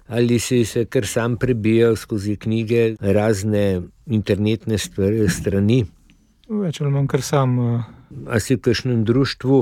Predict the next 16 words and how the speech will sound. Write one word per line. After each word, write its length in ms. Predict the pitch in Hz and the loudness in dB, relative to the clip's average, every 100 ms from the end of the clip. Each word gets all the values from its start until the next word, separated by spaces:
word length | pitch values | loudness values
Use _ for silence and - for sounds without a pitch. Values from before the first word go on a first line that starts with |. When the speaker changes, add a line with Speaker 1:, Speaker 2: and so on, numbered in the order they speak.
| 92 - - | 0 -12 -18
Speaker 2:
Eh, 320 | 135 127 127 | -10 -6 -4
ne, 420 | 135 147 139 127 | -4 -4 -4 -4
v 160 | 120 123 | -4 -6
društvu 320 | 135 139 135 | -8 -8 -8
nisem 240 | 135 139 | -6 -4
noben. 320 | 131 135 123 123 185 165 | -4 -4 -4 -6 -6 -4
Za 180 | 165 160 | 0 0
Spiko 380 | - - - 127 | -2 -8 -2 -2
pripravljam 520 | 123 123 139 131 127 | -2 -4 0 0 -2
tole 240 | 131 120 | -4 -6
poročilo 560 | 117 131 123 123 123 117 | -6 -6 -4 -6 -6 -6
o 60 | |
kometih, 520 | 113 123 139 139 123 110 - - _ | -6 -4 -4 -4 -4 -6 -12 -20 _
napovedi, 680 | 120 107 - 117 113 107 104 | -8 -8 -4 -4 -2 -2 -4
kaj 260 | - 110 | -6 -4
bo, 220 | 104 117 | -2 -2